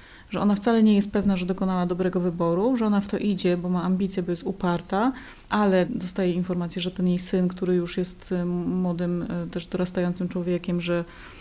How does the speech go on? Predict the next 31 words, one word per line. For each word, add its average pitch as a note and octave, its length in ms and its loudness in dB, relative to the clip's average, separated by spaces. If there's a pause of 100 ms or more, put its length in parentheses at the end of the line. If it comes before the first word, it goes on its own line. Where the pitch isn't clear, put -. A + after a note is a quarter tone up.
(360)
jakby E3 340 -4
jej F3+ 200 -2
otoczenie E3+ 760 -2
krytycznie F#3 520 0
mówi, E3+ 300 0
że E3+ 180 -2
ona F3 160 0
go F3+ 120 -2
zaniedbała F#3+ 640 2
przez F#3+ 200 -2
tą F#3+ 120 -2
swoją F3+ 320 0
pracę. F3 560 0 (540)
Ona F#3+ 300 4
jakby F#3 280 0
znosi F#3+ 340 2
naprawdę G3 320 2
jakieś F#3 240 0
takie G3 200 0
najgorsze, G3 1040 2 (100)
najbardziej F#3+ 460 0
fatalne G3 520 2
zachowania E3+ 480 -2
tych, - 240 -10
tych F3 160 -6
facetów, E3+ 400 -4
z - 60 -6
którymi F3 280 0
zasiada E3+ 440 -2 (140)
w E3+ 180 0
zarządzie. E3+ 600 0